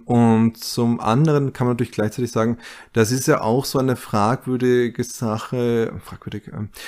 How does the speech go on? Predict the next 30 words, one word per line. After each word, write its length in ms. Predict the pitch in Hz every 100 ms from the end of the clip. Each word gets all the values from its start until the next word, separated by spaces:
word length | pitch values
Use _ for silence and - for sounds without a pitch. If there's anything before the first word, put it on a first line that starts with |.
| - -
also 220 | - 131
es 160 | 175 143
ist 80 | 160 - _ _ -
schwieriger, 880 | - - 143 170 214 180 165 170 160 _ _ _ _
das 180 | 127 -
so 80 | 120
einfach 200 | 131 139
zu 260 | - -
beantworten, 1080 | 120 110 117 135 135 127 123 135 131 131 117
weil 340 | 113 107 110 113
das 160 | 113
ist 100 | 120
so 120 | - 123
ähnlich 320 | 120 120 -
wie, 380 | 110 101 101 101 - - - -
s-, 260 | - - -
warum 560 | 139 135 180 208 196 - - -
überhaupt 240 | 147 156
Feminismus? 800 | - 131 135 113 92 - 87 113 -
Warum 240 | 151 160
nicht 180 | 170 165
einfach 280 | 135 139 - -
Humanismus? 720 | 208 185 113 - - - 147 - - -
Warum 400 | 139 175 226 226
Black 320 | 143 156 143
Lives 260 | 160 123 -
Matter? 280 | 95 - -
Warum 200 | 135 175
nicht 140 | 196
einfach 280 | - 156 -